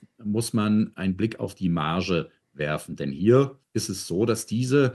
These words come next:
gegenüber dem Vorjahr nicht steigen konnte. Also es ist leicht von sechs Komma fünf auf sechs Komma zwei Prozent zurückgegangen auf dem operativen Ergebnis. Und hier spielen sich eben tatsächlich Effekte, wie wir es eben schon angesprochen haben, von Preiserhöhungen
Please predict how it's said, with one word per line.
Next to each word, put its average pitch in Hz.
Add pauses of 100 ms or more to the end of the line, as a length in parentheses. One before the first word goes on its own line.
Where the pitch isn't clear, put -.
(160)
gegenüber 107
dem 95
Vorjahr 95
nicht 131 (100)
steigen 90
konnte. 143
Also 82
es 80
ist -
leicht 113
von -
sechs 87
Komma 90
fünf 98
auf -
sechs 82
Komma 85
zwei 73
Prozent -
zurückgegangen 117
auf 110
dem 101
operativen 101
Ergebnis. 92
Und 80
hier 104
spielen 120
sich 107
eben 95
tatsächlich 92
Effekte, -
wie 85
wir 82
es 76
eben 95
schon -
angesprochen 95
haben, 90 (300)
von 92
Preiserhöhungen 98